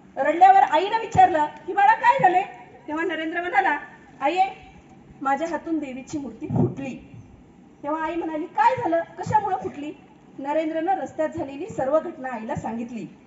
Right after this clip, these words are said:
तेव्हा नरेंद्रची आई नरेंद्रला काय म्हणाली? स्वामी विवेकानंदाची आई स्वामी विवेकानंदाला असं म्हणाली की, "बाळा, माणसातला देव तू वाचवलास ना, तर मूर्तीचा देव फुटला तरी चालतो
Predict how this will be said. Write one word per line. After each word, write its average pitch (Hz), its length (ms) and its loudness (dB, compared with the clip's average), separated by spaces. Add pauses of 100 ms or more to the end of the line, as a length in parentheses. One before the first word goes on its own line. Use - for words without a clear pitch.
(320)
तेव्हा 349 200 -2 (200)
नरेंद्रची 339 640 -4
आई 339 140 2
नरेंद्रला 311 480 -6
काय 359 240 0
म्हणाली? 381 340 -4 (680)
स्वामी 311 280 -6
विवेकानंदाची 302 880 -4
आई 339 220 4
स्वामी 285 280 -6
विवेकानंदाला 359 760 -2
असं - 200 0
म्हणाली 311 380 -2 (500)
की, 339 80 -8
"बाळा, 330 380 0 (1000)
माणसातला 349 580 2
देव 392 260 0
तू 403 60 -6
वाचवलास 370 520 4
ना, 403 140 0 (840)
तर 370 120 6
मूर्तीचा 392 520 0
देव 403 220 2
फुटला 415 340 2
तरी 381 120 2
चालतो 381 400 4